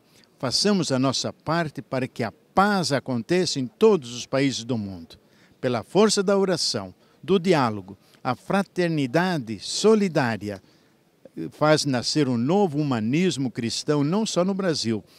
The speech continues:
mas no mundo todo. Assim nós, eh, concluímos esta manhã da no-, da nossa Assembleia e agora os bispos vão participar do retiro que vai concluir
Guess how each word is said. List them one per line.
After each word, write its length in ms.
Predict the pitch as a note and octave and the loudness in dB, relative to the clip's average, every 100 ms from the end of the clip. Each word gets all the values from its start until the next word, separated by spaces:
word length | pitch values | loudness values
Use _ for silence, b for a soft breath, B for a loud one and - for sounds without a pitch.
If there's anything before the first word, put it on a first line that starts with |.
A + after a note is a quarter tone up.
| b | b
mas 240 | B2 C3 A#2 | -2 0 0
no 100 | B2+ | 0
mundo 320 | C#3+ E3+ D3 | 0 0 -2
todo. 440 | - G2 F#2+ - - B B | -6 -8 -8 -12 -20 B B
Assim 320 | E3+ - G3 | -2 0 0
nós, 260 | F3+ D3+ D#3 | 2 0 -2
eh, 320 | C#3+ A#2 G#2+ - - | 0 0 -2 -8 -2
concluímos 800 | G3+ G#3+ E3 B2 C3 D#3 D#3 - b b - | 0 2 2 2 4 2 -2 -8 b b 0
esta 360 | G3 - D3+ | 0 0 -2
manhã 540 | C#3 B2+ A#2+ B2+ D3+ E3 _ b b b b - | 0 0 0 0 -2 -4 _ b b b b -6
da 140 | A#2+ | 0
no-, 240 | B2+ C3 A2+ | 2 2 2
da 160 | B2 | 0
nossa 300 | A#2+ A#2+ - | 0 -2 -4
Assembleia 680 | G#2+ B2+ A#2 A#2+ B2+ D3+ D3+ - b b | -2 0 0 2 2 2 -2 -8 b b
e 80 | G#3 | -2
agora 440 | A#3 C#3 A#2+ B2 E3 | 0 2 2 4 2
os 160 | A#2 | 0
bispos 640 | G#2+ A#2+ A#2+ - C#3+ - - b b | 0 0 0 -4 -6 -6 -12 b b
vão 220 | C#3 D3 | 0 0
participar 760 | - E3+ D#3 C3+ A2 C3 B2+ C3 - _ - | 2 -2 -2 -6 -4 0 0 -2 -8 _ -10
do 220 | C3 G#3 | -2 -2
retiro 920 | D#3 B2 A2 - B2+ C#3 C#3+ C#3+ C#3+ - b - | 0 -2 -4 -2 2 4 4 2 -2 -6 b -4
que 120 | C3 | -2
vai 200 | A2 A#2 | 0 -2
concluir 640 | - C3+ A#2 A#2 B2 B2+ | 0 -2 0 2 2 0